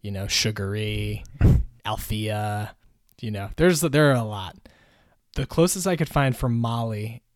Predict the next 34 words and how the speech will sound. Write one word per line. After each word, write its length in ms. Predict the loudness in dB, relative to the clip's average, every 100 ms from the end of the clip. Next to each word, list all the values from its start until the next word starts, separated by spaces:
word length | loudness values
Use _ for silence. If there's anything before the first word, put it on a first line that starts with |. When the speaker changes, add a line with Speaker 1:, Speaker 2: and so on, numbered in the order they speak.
| -14
Speaker 1:
is, 500 | -10 -8 -8 -6 -6
uh, 220 | -6 -8 -8
there's 220 | -8 -6
this 140 | -6
song 280 | -2 0 0
that 80 | -2
the 100 | -6
Dead, 280 | -8 -8 -8
I 60 | -8
don't 120 | -4
even 140 | 0 2
know 100 | 4
if 80 |
they 80 | 2
ever 100 | -2
played 220 | -2 -4
it 60 | -4
live. 420 | -4 -6 -6 -12 _ _ _ -16
It's 80 | -8
called 200 | -8 -4
Whiskey 300 | -4 -2 -4
in 80 | -4
a 60 |
Jar. 380 | -6 -8 -10 -12 _ _ _ _ _ _ 0
Bob 240 | 2 4
Weir 100 | 2
just 220 | 0 -2
played 140 | -2 -2
it 60 |
live 200 | -4 -8
a 40 | -8
couple 220 | -8 -8
nights 220 | -8 -8
ago. 280 | -10 -10 -12